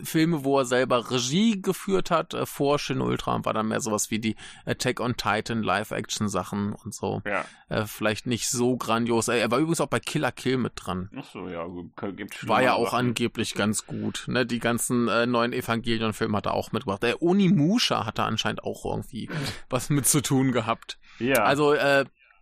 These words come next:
Speaker 1: und der hat, der hat eine, äh, wahnsinnige Filmografie. Der war auch zuletzt an, äh, Kamen Rider Black Sun dran.
Speaker 2: Ah, okay.
Speaker 1: Also, äh, angeblich ein Typ, der, der schon mal was Gutes gemacht hat.
Speaker 2: Mhm.
Speaker 1: Und, ähm, dann dachte sich der Moneyboy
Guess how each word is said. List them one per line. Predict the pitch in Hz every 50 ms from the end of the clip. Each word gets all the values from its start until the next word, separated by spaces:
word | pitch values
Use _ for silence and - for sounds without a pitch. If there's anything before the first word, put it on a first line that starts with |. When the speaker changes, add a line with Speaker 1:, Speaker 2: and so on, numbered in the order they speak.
| - _ - - -
Speaker 1:
und | - 135 131
der | 131 -
hat, | 139 139 - _ -
der | 123 117
hat | 113 - -
eine, | 123 113
äh, | 110 113 92 87 110 113 107 104
wahnsinnige | 98 101 104 98 - 98 101 98 - 101
Filmografie. | - - - 110 113 113 113 - 98 104 - - 151 165 214 240 - - - - - -
Der | 139 135 127
war | 131 127
auch | 127 131 -
zuletzt | - - - 127 131 131 - -
an, | 98 117 120 107
äh, | 78 113 117
Kamen | - - - 104 98 110 110 107 110 113
Rider | 107 98 98 101 104 95 98 98
Black | 98 - 92 85 90 - -
Sun | - - - 90 85 85 85 87
dran. | - - - - - 55 - 92 - -
Speaker 2:
Ah, | 123 131 104 -
okay. | - - - 107 - - - -
Speaker 1:
Also, | - - 147 160 170 202 196 -
äh, | - 175 175 185 185 - - -
angeblich | - - 185 196 160 160 185 190 - 190 175 -
ein | 165 147
Typ, | - - 180 175 - -
der, | 151 147 143 143 131
der | 139 135 127
schon | - - 139
mal | 131 120 120 120 120 117 113 90 80 - 127
was | - 120 123 120 -
Gutes | - 147 131 - - - - -
gemacht | 120 110 113 131 - - - -
hat. | 294 - - - -
Speaker 2:
Mhm. | 117 113 117 117 117 131 151 - _ _ -
Speaker 1:
Und, | - 151 156 165 170 175 175 180 185 180 - - -
ähm, | 143 151 151 151 151 143
dann | 131 139 139 131
dachte | 139 135 - - - 143
sich | 143 151 - -
der | 147 135
Moneyboy | 123 113 113 123 135 135 131 143 139 147 151 165